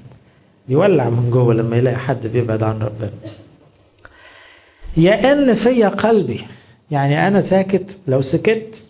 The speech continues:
في زن جوه، في أنين داخلي، لا أستطيع السكوت. كأنه إيه؟ خلي بالكم،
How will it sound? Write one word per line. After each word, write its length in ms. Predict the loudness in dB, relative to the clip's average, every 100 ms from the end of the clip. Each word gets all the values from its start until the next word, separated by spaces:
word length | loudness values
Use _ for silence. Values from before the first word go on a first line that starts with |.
| _
في 220 | 0 2
زن 380 | 4 2 0 0
جوه، 340 | 0 0 -2 -4 -14 -20 -20 -20 _ _ _ _
في 300 | -2 0 2
أنين 300 | 2 2 2
داخلي، 500 | 2 2 0 0 -4 -8 -12 -20 -20 _ _ _ 2
لا 300 | 4 4 0
أستطيع 520 | -2 -2 -4 -2 0
السكوت. 760 | 0 -2 -6 -6 -8 -8 -10 -12 -14 -20 _ -20 -20 _ _ _ _ -20 -20 _
كأنه 480 | 0 2 2 2 2
إيه؟ 320 | 4 4 4
خلي 300 | 2 -2 0
بالكم، 360 | 0 0 -2 -10